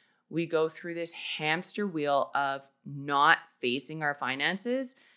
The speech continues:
because it stresses us out, it causes us anxiety,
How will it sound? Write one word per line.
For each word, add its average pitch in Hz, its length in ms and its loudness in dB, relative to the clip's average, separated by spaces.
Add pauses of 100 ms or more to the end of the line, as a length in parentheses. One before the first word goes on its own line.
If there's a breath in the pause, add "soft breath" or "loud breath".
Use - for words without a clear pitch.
(180 soft breath)
because 160 260 -2
it - 100 -10
stresses 151 640 -2
us 156 200 -12
out, 143 360 4
it 127 140 -8
causes 143 420 -2
us 147 160 -10
anxiety, 135 840 -2